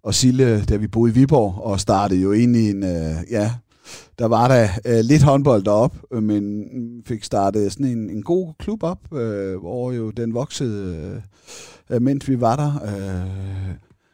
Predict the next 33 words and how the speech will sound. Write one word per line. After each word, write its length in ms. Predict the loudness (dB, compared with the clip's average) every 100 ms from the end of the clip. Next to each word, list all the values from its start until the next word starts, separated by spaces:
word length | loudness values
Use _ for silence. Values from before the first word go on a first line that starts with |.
| _
til 80 | -6
at 100 | -4
gå 200 | 0 2
fra 120 | 0 -2
at 80 |
have 160 | -2 -2
måske 400 | -2 -4 -4 -4
to-tre 520 | -4 -6 -4 0 2
hold 280 | 2 0 -4
til 140 | -4
at 500 | -2 -2 -6 -8 -8
være 160 | -4 -4
over 540 | -4 -6 -6 -8 -10
hundrede 220 | -10 -8 -8
og 60 |
halvtreds, 580 | -8 -8 -10 -10 -12 -10
øh, 500 | -10 -10 -10 -10 -12
til 140 | -10 -6
sidst. 440 | -2 -2 -4 -12
Øh, 100 | -16 -16 -20 -20 -20 _ _ _ _ _ _ _ _ _ _ _ _ _
og, 240 | 0 2 2
og 180 | 0 -2
trænede 460 | 2 2 4 2 2
både, 560 | 2 4 4 2 2 -2
øh, 60 |
Freja 340 | -4 -4 -2 -2
og, 180 | -4 -8 -14 -18 -14
og 160 | -8 -4
Silles, 480 | -4 -4 -6 -6
øh, 260 | -8 -6 -8
øh, 160 | -8 -10 -12 -18 _ _ -20 -10
hold. 300 | -6 -6 -8 _ -10
Øh. 400 | -8 -6 -8 -10